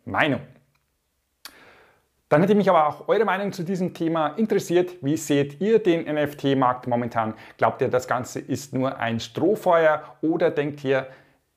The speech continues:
hier entsteht ein neuer milliardenschwerer Markt? Und welche N-F-T-Projekte seht ihr vorne? Bitte kurz unten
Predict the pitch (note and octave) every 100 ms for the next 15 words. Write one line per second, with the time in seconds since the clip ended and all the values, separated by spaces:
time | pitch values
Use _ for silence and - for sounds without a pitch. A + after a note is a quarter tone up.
0 | _ _ D3 D#3+ E3+ - C3+ B2 - C3+
1 | C#3+ B2+ B2 B2 C3 C3 B2+ - A2+ A#2
2 | A2+ G#2+ C3 B2 - A#2+ A#2 A#2 A2+ A2
3 | A2 C#3+ D#3 C#3+ A#2 B2+ C#3 C3 - C3+
4 | C3 - D3+ D#3 C3 B2+ B2 A#2+ B2 A#2
5 | - A3+ F#3 D#3+ B2+ D3 - D3 C#3+ F3+
6 | - C3+